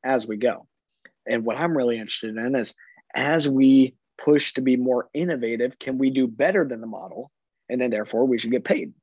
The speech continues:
because we're pushing beyond what the model says, because we're doing practices that are more innovative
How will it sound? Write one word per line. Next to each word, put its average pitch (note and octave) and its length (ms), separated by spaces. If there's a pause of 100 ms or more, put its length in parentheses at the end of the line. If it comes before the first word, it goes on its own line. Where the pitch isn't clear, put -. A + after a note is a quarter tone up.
because B2 280
we're B2 80
pushing C3 400
beyond C3 340
what B2+ 140
the A#2 40
model A#2+ 240
says, C#3 420 (420)
because C#3+ 380
we're C#3+ 120
doing C3 380 (180)
practices C3 580
that B2 140
are A#2+ 80
more A#2+ 400
innovative B2+ 720